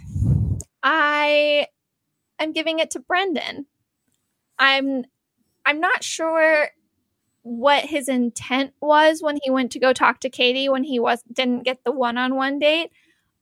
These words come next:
I kind of felt like he was just going to confront her about it and talk to her and explain to her that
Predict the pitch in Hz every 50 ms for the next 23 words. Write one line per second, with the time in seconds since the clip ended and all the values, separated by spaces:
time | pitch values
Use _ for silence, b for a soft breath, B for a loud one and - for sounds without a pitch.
0 | - - 247 247 262 254 - - 320 311 311 311 302 - 277 269 233 220 247 247
1 | - - 269 269 254 247 - 240 240 - - - 233 233 240 233 233 233 - -
2 | 247 233 233 - - 262 254 247 240 254 247 247 247 233 254 240 233 233 233 233
3 | 240 240 240 240 233 - _ _ _ _ _ _ _ - 277 254 247 240 233 226
4 | 226 226 233 247 247 247 - - _ _ _ _ _ _ _ _ _ _ _ _
5 | _ _ _ _ - - - 277 262 254 - 277 262 277 247 247 247 247 247 247
6 | 247 240 - - 240 247 240 233 - - - - 285 294 302 311 330 302 294 277
7 | 277 - - 202 247 240 240 247 233 226 185 208